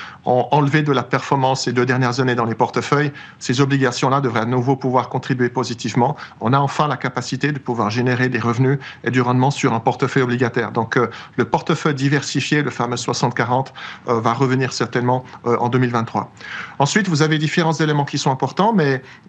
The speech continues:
tels que je mentionnais la partie obligataire, aujourd'hui, enfin, dans la zone euro, mais surtout aux États-Unis, les obligations, euh, d'entreprise, donc les obligations du crédit investment grade, fournissent aujourd'hui des rendements qui sont tout à fait intéressants. Donc, s'il fallait commencer un portefeuille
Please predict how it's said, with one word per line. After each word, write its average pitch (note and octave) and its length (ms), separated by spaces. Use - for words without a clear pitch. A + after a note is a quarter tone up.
tels E3+ 200
que D#3+ 320
je C3+ 140
mentionnais C3+ 440
la B2+ 80
partie - 260
obligataire, C3 600
aujourd'hui, C#3 480
enfin, D3 400
dans B2+ 120
la D3 120
zone C3+ 200
euro, C#3+ 240
mais C#3 100
surtout - 320
aux C3 40
États-Unis, B2+ 640
les A#2+ 160
obligations, C#3+ 800
euh, B2 80
d'entreprise, C3+ 580
donc B2+ 180
les A2+ 120
obligations B2+ 480
du B2 120
crédit C#3 420
investment C3 420
grade, D3 380
fournissent D3 640
aujourd'hui C3 340
des C#3+ 80
rendements C3+ 280
qui C3 120
sont B2 160
tout C3 140
à B2 80
fait C3 120
intéressants. A#2+ 520
Donc, A#2 120
s'il - 180
fallait C#3+ 260
commencer D3 360
un C3 80
portefeuille C3+ 600